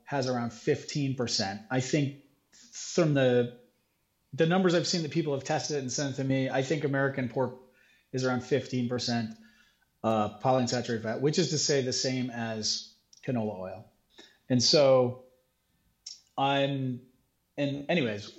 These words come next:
what I noticed on the farm was, you know, the less oil that I fed the pigs and the better the genetics that I used,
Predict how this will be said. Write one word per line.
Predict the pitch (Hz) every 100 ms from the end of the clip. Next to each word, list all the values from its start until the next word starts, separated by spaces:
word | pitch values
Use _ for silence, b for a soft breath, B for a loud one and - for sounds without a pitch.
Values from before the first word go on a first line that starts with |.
| -
what | - 156 156
I |
noticed | 156 202 196 196
on | 180
the |
farm | 151 151 147 135
was, | 123 123 113 - B B B B _ -
you | 143
know, | 131 123 120 117 113 - -
the |
less | 139 180 196
oil | - 170 165
that | 156 147
I |
fed | 135 190 156
the |
pigs | 147 147 139 127 -
and | 135
the | 131
better | 117 151 165 156 143 - _ -
the | 135
genetics | 123 135 139 131 -
that | 123
I |
used, | 120 185 208 190 165 -